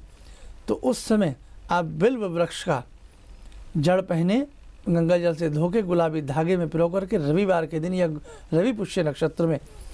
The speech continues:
दाहिनी बाजू पर बांध लें और या गले में उसको पहन लें,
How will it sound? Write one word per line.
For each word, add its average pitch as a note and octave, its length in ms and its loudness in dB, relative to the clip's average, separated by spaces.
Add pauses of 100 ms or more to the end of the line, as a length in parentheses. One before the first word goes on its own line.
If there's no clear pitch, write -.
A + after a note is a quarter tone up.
(400)
दाहिनी F#3+ 340 2
बाजू F3 300 2
पर A3 120 2
बांध F#3 240 0
लें A#3+ 180 2 (640)
और E3+ 140 4
या E3 140 4
गले F3+ 300 4
में F3 120 -4
उसको D#3 200 -6
पहन C#3 200 -6
लें, A2+ 200 -8